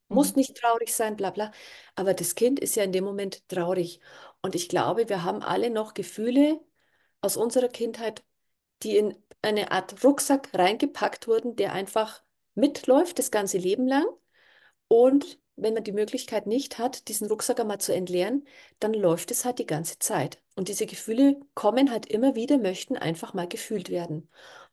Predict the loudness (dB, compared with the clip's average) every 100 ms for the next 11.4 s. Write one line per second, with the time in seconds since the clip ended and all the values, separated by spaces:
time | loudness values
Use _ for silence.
0 | -6 -4 -2 -2 0 0 0 2 2 2
1 | 0 0 -2 _ _ -12 0 2 2 -2
2 | -4 -2 0 -2 0 0 2 0 0 -2
3 | _ _ _ _ _ 0 4 4 2 -12
4 | _ -8 -6 -6 -6 -8 -4 -4 -2 -2
5 | -2 -6 -4 -2 -2 -4 -6 -4 -4 -6
6 | -6 -4 -4 -4 -4 -8 -4 0 0 0
7 | -2 0 2 4 2 -2 -4 -6 -6 -4
8 | -6 -2 -2 -2 _ -8 -4 -4 0 -2
9 | -2 -8 -4 -2 -2 -2 -4 -4 -2 -2
10 | -2 -2 -6 -8 -6 -6 -6 -14 -4 0
11 | 2 4 2